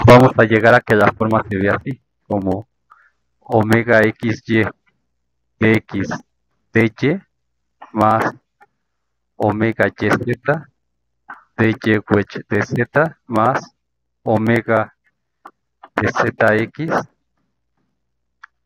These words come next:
de Z wedge de X. Entonces, eso lo hacen igual, suman desde I igual a uno hasta tres, y luego utilizan, este,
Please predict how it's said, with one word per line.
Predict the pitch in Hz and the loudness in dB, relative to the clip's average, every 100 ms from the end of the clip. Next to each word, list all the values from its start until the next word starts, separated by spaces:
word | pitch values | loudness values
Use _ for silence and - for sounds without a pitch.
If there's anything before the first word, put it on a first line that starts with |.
| _ | _
de | - | -2
Z | 107 - 110 - 143 | -2 -2 -6 -2 -2
wedge | 110 110 113 - - | 0 -2 -2 -6 -6
de | - 196 | -6 -4
X. | - - - _ _ _ _ _ _ _ _ - - _ _ _ | -6 -16 -20 _ _ _ _ _ _ _ _ -20 -20 _ _ _
Entonces, | - 110 113 | -14 -12 -6
eso | 139 127 139 | -4 2 2
lo | 127 | 2
hacen | 120 123 | 0 -4
igual, | 113 104 113 | -4 -4 -4
suman | - 120 120 110 | -2 0 0 -2
desde | 98 95 101 | -4 -4 -4
I | 110 | -2
igual | 104 107 104 | -2 -2 0
a | 98 | -2
uno | 101 101 98 | -4 -10 -10
hasta | - 92 92 | -8 -6 -6
tres, | - 131 160 160 - _ _ _ _ _ _ _ _ _ _ _ - | -2 0 0 -2 -10 _ _ _ _ _ _ _ _ _ _ _ -2
y | 113 | 2
luego | 117 117 | 2 2
utilizan, | 113 113 110 104 120 110 95 | -2 0 0 0 -2 -2 -6
este, | - _ 104 95 92 92 90 90 92 | -12 _ -8 -6 -6 -8 -8 -10 -12